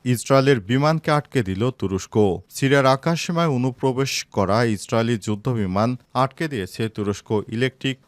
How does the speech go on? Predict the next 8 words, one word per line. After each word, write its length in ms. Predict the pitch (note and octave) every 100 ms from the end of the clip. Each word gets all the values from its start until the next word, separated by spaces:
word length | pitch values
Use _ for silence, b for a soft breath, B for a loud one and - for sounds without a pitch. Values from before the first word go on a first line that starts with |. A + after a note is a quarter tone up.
| C#3
ওয়ারফেয়ার 480 | C#3 D3 - F3
প্রযুক্তির 520 | D#3+ E3 D#3+ E3+ E3+ D#3
মাধ্যমে 420 | A2 F2 A2 A#2+
যুদ্ধ 300 | A2+ G#2+ B2+
বিমানকে 500 | A#2 G#2+ G2+ - A#2+
মোকাবেলা 520 | G#2+ G#2+ A#2 A#2 A#2
করেছে 480 | - F#2 F#2+ - A2
দেশটি। 500 | G2 - - G#2